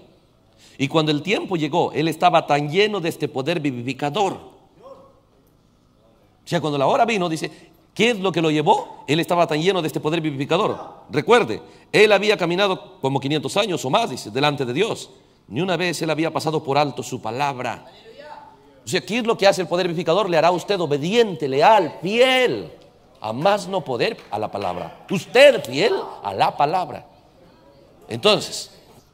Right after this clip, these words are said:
y eso es lo que necesitamos, ¿no? Eso es lo que Pablo era.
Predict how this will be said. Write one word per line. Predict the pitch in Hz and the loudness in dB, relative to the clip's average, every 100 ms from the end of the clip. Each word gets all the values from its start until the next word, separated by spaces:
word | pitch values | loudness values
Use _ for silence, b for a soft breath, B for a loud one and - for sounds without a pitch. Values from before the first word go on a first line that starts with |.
| _ _ _ _ - | _ _ _ _ -4
y | 151 | 0
eso | 175 | 2
es | 151 | 2
lo | |
que | 127 123 98 | -2 -4 -4
necesitamos, | 123 98 - 240 117 | -8 -8 -2 -2 -2
¿no? | 104 - - - - - - - - | -6 -12 -18 -20 -20 -20 -20 -20 -6
Eso | 151 180 | -4 0
es | |
lo | 175 | 0
que | 156 143 | 0 4
Pablo | 135 131 | 4 4
era. | 131 - | 2 0